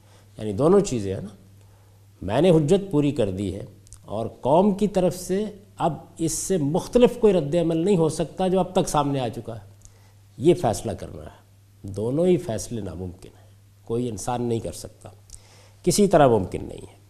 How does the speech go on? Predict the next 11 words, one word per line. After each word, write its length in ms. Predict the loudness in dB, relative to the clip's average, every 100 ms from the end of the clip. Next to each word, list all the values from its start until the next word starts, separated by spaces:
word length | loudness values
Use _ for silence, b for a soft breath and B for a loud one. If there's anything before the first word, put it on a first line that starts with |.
| -20 b b b b b b b _ 0
چنانچہ 380 | 4 6 4 4 0 -2 -18 -18 2
قوم 300 | 6 6 6 4
لوط 400 | 4 4 4 4
کے 100 | 4
متعلق 460 | 4 2 2 0 -2
یہ 140 | -2 -2 2
فیصلہ 360 | 2 2 2
لے 240 | 2 6 4
کر 180 | 4 -6 -10 -20 _ -12
جب 180 | -6 -6 -6
خدا 380 | -4 2 6